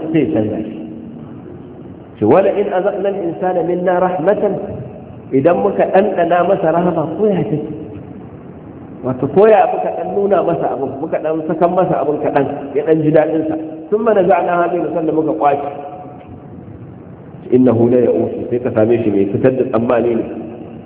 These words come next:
"Kafurun", mai yawan kafirci ne, mai yawan butulci ne. "Wala in azaqnahu na'ma'a," idan muka ɗanɗana masa kuma wata ni'ima. Ubangiji ya ce na'ma'a, bai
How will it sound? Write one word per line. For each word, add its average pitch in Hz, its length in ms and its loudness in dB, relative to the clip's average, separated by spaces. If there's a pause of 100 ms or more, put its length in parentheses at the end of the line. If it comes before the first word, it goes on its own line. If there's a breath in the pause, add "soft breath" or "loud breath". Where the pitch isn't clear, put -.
(480)
"Kafurun", 131 600 4
mai 117 160 4
yawan 147 320 4
kafirci 120 460 -2
ne, 101 80 -6 (100)
mai 123 160 4
yawan 147 320 6
butulci 123 480 -4
ne. - 100 -12 (720)
"Wala 139 240 4
in 143 200 0
azaqnahu 139 640 0
na'ma'a," 127 640 0 (720)
idan 131 260 4
muka 143 280 2
ɗanɗana 147 720 2
masa 143 300 0
kuma 131 400 -2
wata 131 280 0
ni'ima. 135 360 2 (1300)
Ubangiji 135 360 4
ya 143 140 8
ce 143 160 2
na'ma'a, 127 640 2
bai 120 120 -2